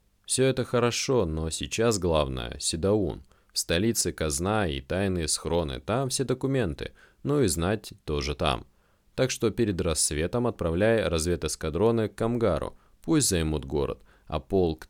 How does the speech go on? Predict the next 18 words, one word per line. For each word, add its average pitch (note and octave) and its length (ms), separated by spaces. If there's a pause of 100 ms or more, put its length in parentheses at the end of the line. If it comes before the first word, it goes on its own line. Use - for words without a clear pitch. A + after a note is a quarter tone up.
Тамактора D#2 720
должен B2+ 500
идти E2 300
дальше. C#2+ 500 (600)
Надо A#2 320
отрезать C3 500
путь A#2+ 220
беглецам, G2+ 800
а C#2+ 160
из C2+ 240
столицы F#2+ 580
наверняка D2+ 500
побегут, G#2 600
когда F2+ 400
поймут, F2 380
что D#2 360
войско D#2 480
разбито. D#2+ 600